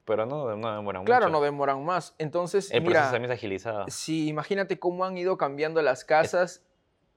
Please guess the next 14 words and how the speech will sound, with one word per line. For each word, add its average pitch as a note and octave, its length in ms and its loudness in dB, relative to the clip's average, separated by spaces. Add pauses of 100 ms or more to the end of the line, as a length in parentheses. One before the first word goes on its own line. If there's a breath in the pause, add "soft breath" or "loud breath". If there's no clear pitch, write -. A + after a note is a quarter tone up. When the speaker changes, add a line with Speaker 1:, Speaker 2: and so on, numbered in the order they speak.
(220)
Speaker 2:
Sí, E3 160 0
dime, D#3 200 0
dime, C#3+ 200 -6
Speaker 1:
es A#2 60 -8
Speaker 2:
no, A#2+ 60 0
Speaker 1:
que A#2+ 120 -6
Speaker 2:
dime. C#3+ 40 10
Speaker 1:
antes D#3 200 6
el, C3 200 4
el, A#2 200 2
no C3 120 -6
era C#3+ 120 4
tan C#3+ 160 2
bancarizado A2 1120 2